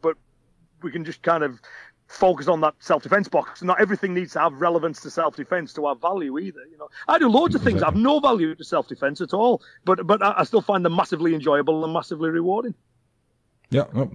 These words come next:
Speaker 2: I'm, again, in, in, in total agreement. Um,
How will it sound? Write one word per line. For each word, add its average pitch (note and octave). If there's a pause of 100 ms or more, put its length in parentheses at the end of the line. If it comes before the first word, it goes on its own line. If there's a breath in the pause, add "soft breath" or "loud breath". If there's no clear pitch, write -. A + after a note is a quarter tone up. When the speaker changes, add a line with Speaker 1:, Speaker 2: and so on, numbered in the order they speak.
(140)
Speaker 2:
I'm, A2
again, A#2
in, A2
in, G#2+
in G2
total G#2+
agreement. A2 (540 soft breath)
Um, A2+